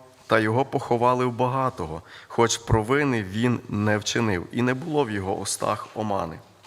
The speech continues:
Поруч з Ісусом Христом по лівій і по правій стороні розп'яли двох злочинців. Нашою мовою кажучи, зеків. Поміж зеків.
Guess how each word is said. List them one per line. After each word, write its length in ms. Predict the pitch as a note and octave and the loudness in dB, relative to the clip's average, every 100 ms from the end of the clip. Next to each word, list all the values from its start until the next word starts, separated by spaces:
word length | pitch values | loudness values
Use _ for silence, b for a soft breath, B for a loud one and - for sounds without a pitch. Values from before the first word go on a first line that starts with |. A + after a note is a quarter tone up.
| - - _ B B B B B B B _ | -20 -20 _ B B B B B B B _
Поруч 280 | - D#3+ D3+ | -4 -2 -2
з 100 | A#2+ | -6
Ісусом 440 | B2+ - D3 C3 A2+ | -6 -6 -6 -6 -8
Христом 600 | A#2 A2 - C3+ C3 B2 | -8 -6 -2 0 0 -2
по 160 | B2 | -6
лівій 300 | A2+ C#3 C3+ | -4 -4 -4
і 120 | A#2 | -6
по 160 | A2+ G#2 | -8 -8
правій 360 | - A#2+ A#2+ A2 | -2 0 0 -4
стороні 640 | - A2+ G#2+ A2+ B2 B2 B2 B B B - | -6 -6 -6 -6 -6 -8 -12 B B B -8
розп'яли 800 | G#2 G#2 - G#2+ G#2+ A#2+ B2 A#2 B B | -6 -6 -8 -6 -2 -2 -2 -4 B B
двох 340 | G#2+ A2 A#2+ | -6 0 0
злочинців. 680 | A2 A2 A2 - A2 F#2 F2 - _ _ _ | -2 -6 -4 -2 -2 -4 -10 -12 _ _ _
Нашою 460 | A#2 F3+ - D3 B2+ | -6 -4 -4 -4 -4
мовою 440 | B2 D#3 D3+ A2+ - | -4 -4 -4 -6 -4
кажучи, 520 | G#2+ G#2 G2 - G2+ - B A2 | -2 -2 -4 -8 -10 -14 B -6
зеків. 480 | A2 D3+ A2+ - - B B B B _ _ _ _ - | -2 0 -2 -8 -18 B B B B _ _ _ _ -4
Поміж 320 | C#3+ D3 C#3+ | -2 -2 -4
зеків. 460 | C3 B2+ G2+ F2 | -2 -2 -2 -10